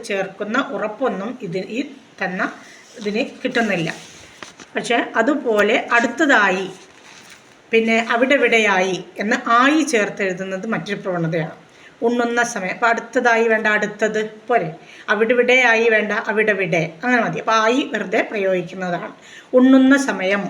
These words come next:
ഉറങ്ങുന്ന സമയം എന്നതിന് പകരം ഉണ്ണുമ്പോൾ, ഉറങ്ങുമ്പോൾ എന്ന് മതി എന്നാണ് മാരാരുടെ വാദം.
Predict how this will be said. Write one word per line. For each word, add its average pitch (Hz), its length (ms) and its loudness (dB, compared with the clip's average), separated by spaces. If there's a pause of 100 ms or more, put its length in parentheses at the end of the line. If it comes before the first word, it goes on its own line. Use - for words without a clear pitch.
ഉറങ്ങുന്ന 240 540 2
സമയം 202 440 -2
എന്നതിന് 190 380 -6
പകരം 190 320 -4 (380)
ഉണ്ണുമ്പോൾ, 196 560 -2 (120)
ഉറങ്ങുമ്പോൾ 185 600 -4
എന്ന് 180 160 -4
മതി 175 200 -6
എന്നാണ് 180 300 -6
മാരാരുടെ 180 520 -2
വാദം. - 220 -14